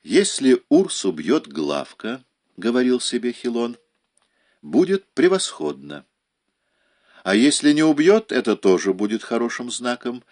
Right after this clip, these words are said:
ибо покажет, насколько трудно христианам совершить убийство.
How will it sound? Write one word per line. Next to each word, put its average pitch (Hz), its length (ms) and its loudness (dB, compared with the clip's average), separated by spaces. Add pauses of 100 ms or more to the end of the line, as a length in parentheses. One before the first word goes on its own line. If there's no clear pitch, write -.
(240)
ибо 107 240 2
покажет, 147 540 0
насколько 120 500 0
трудно 160 460 0
христианам 117 720 -2
совершить 104 560 -4
убийство. 78 680 -8